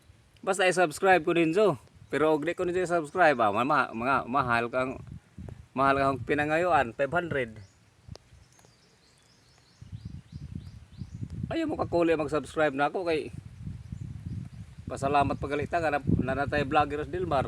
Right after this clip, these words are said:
Duha mi ka vlogger diri, si T D at T D, the fisherman of the Isog ako. Si Probinsyano Manginhasay Vlog. Unya mo su-, mo, kuli mo mag-subscribe sa akin. Subscribe naman mo, grabe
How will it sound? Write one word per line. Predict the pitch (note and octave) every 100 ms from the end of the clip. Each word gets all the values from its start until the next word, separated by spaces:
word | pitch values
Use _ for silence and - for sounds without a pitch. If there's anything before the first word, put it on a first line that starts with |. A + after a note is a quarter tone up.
| G#2+
Duha | B2+ C#3
mi | C#3+
ka | D3
vlogger | D3+ D3 C#3+ D3+
diri, | F3
si | C#3+ D3
T | - D#3+
D | D3+
at | D#3 - - - -
T | D#3 D3
D, | D#3 D#3 D3 - - - - -
the | - B2+
fisherman | D3+ - D3+ D#3+ D3
of | C#3+
the | D#3
Isog | D#3 E3 -
ako. | - C3+ - - - - - - - - - - - -
Si | -
Probinsyano | B2+ C#3 C#3 D3 D#3
Manginhasay | D#3 D#3 D#3 D3+ E3+
Vlog. | E3+ D3 A#2+ A2+ - - - - - - - - - - -
Unya | A#2
mo | B2 B2
su-, | C#3 A#2 -
mo, | A#2+ B2 - -
kuli | C#3+ C#3+ C#3
mo | C#3
mag-subscribe | C#3+ B2+ C#3 B2 D3+ C3+
sa | C3 C#3
akin. | - F3 C#3+ - - - - - - - - - - - - - - - - - - - - - _ - - - - -
Subscribe | - - - G3+ F3
naman | F3 F3 F#3+
mo, | G#3
grabe | D#3 D#3+ D3+